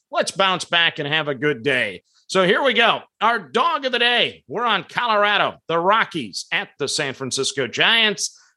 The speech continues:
at a plus one sixty-five. So for Colorado, it's Chad Kuhl going for the Rockies. Last time out at Arizona, six innings, one run in a no decision.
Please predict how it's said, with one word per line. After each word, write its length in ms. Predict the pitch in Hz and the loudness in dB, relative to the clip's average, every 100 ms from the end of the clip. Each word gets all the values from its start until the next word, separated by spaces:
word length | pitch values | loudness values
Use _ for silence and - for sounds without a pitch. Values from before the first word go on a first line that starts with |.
| _ 196 | _ -2
at 80 | |
a 40 | 185 | -2
plus 320 | - 139 - | 0 -2 -2
one 200 | 131 127 | -4 -4
sixty-five. 920 | - 127 - 120 127 139 123 92 82 _ _ _ - | -4 -4 -4 -4 0 2 2 -2 -8 _ _ _ -4
So 180 | 180 | -2
for 120 | 175 170 | 0 0
Colorado, 600 | 196 269 247 240 254 285 - - | -2 2 2 4 4 0 -2 -6
it's 200 | 208 - | -4 -2
Chad 420 | - 190 240 226 | -2 0 -2 -2
Kuhl 360 | 208 190 143 | 0 2 2
going 260 | 113 139 135 | 0 -4 -4
for 100 | 143 | -6
the 80 | 147 | -2
Rockies. 800 | 160 170 196 208 226 - - _ - | 0 0 0 0 -2 -6 -12 _ -4
Last 360 | 143 208 - | 0 0 0
time 260 | 202 226 202 | -2 0 0
out 120 | 220 | 2
at 120 | 214 | 2
Arizona, 580 | 202 220 185 196 214 262 _ _ - | 2 2 0 0 0 -4 _ _ -10
six 440 | - 175 202 - | -4 -2 0 0
innings, 380 | 160 156 185 - 107 | 0 0 -2 -8 -10
one 320 | 110 147 202 | -2 2 2
run 380 | 180 175 175 202 | 4 4 4 0
in 220 | 202 160 | -4 -4
a 80 | 151 | -2
no 300 | 143 139 143 | 0 0 0
decision. 600 | 160 - 165 127 143 - | 0 0 0 0 -2 -4